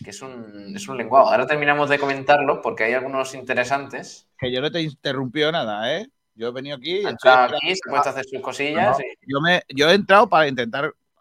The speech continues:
Speaker 2: aportar mi granito de arena al debate. Entonces, bueno, tú,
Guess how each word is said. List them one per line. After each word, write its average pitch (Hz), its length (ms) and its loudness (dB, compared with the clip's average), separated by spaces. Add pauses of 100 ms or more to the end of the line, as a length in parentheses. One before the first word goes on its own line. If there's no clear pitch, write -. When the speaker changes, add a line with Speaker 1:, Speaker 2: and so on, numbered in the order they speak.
(200)
Speaker 2:
aportar 107 460 -4
mi 143 100 -6
granito 131 300 -4
de 147 80 0
arena 127 240 -4
al 156 80 -4
debate. 147 340 -2
Entonces, 107 380 -10 (120)
bueno, - 360 -20
tú, 110 160 -10